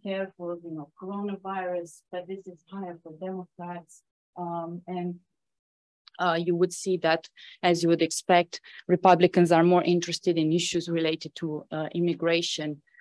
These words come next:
um, um, while the Democrats are more interested in other things related to, um, to abortion or, or gun policy. Nobody cares that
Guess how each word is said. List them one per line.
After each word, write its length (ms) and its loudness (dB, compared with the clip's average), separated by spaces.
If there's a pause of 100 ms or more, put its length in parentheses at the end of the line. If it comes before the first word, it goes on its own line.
(200)
um, 480 -4
um, 340 -6
while 400 -2
the 80 -14
Democrats 640 0
are 80 2
more 240 4
interested 760 0 (140)
in 300 6
other 240 4
things 500 -4 (1000)
related 640 0
to, 340 -4 (400)
um, 400 -2
to 200 2
abortion 560 0
or, 220 -6
or 140 -2
gun 300 0
policy. 580 -8 (840)
Nobody 340 10
cares 360 8
that 200 8